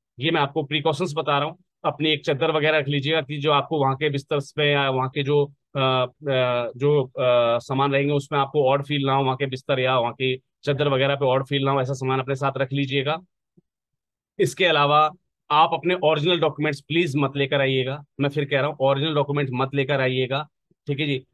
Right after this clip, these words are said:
क्योंकि ऐसे में अगर कोई मिसहैपनिंग हो गई, कोई सामान गुम हो गया आते जाते रास्ते में, तो important documents होते हैं, बहुत मुश्किल में बन पाते हैं, आप लोग जानते हैं। आप कोशिश कीजिएगा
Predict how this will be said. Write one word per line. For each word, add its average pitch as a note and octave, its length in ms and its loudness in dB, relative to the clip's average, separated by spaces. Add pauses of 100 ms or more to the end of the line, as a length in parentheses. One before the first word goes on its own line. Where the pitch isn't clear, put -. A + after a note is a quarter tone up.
(120)
क्योंकि D#3+ 260 0
ऐसे C#3+ 300 2
में D#3+ 100 2
अगर D3+ 140 0
कोई D#3+ 360 0
मिसहैपनिंग D#3+ 500 0
हो D3 120 0
गई, D#3 120 -2
कोई D#3+ 120 -2
सामान D3+ 400 0
गुम D#3 160 -2
हो D3+ 160 0
गया D3+ 160 2
आते C#3+ 340 2
जाते C#3+ 320 0
रास्ते C#3+ 280 0
में, D3+ 120 -2
तो D3+ 280 0
important D#3 560 0
documents D3+ 460 -2
होते D3+ 180 -4
हैं, D#3+ 120 -4
बहुत C#3 260 -2
मुश्किल C#3 300 -4
में D#3 120 -2
बन D3 120 0
पाते C#3+ 280 -2
हैं, D3+ 60 0
आप C#3 100 -4
लोग C#3+ 140 -2
जानते A#2+ 340 -4
हैं। G#2+ 100 -4 (540)
आप F3+ 400 4
कोशिश F#3 340 -2
कीजिएगा G3+ 460 -2